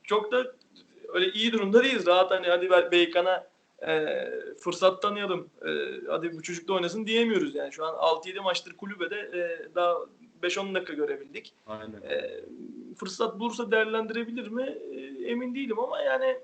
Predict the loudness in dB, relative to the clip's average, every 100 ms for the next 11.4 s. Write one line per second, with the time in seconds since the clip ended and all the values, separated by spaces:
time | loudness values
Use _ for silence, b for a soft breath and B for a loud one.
0 | _ _ _ _ _ -20 _ -8 -6 -6
1 | 0 0 0 0 6 8 8 6 2 4
2 | 4 6 6 6 6 4 4 0 -2 -2
3 | -2 -2 0 0 0 -4 -4 0 2 4
4 | 4 6 6 6 6 2 0 6 8 10
5 | 8 6 2 B B B 4 4 8 8
6 | 8 6 6 6 2 0 0 2 0 0
7 | -8 2 6 8 10 10 8 6 6 6
8 | 6 6 6 6 4 6 4 2 -4 -2
9 | 0 2 2 0 -4 -2 -2 0 0 0
10 | -2 4 4 4 -2 -2 4 4 4 -4
11 | 0 2 2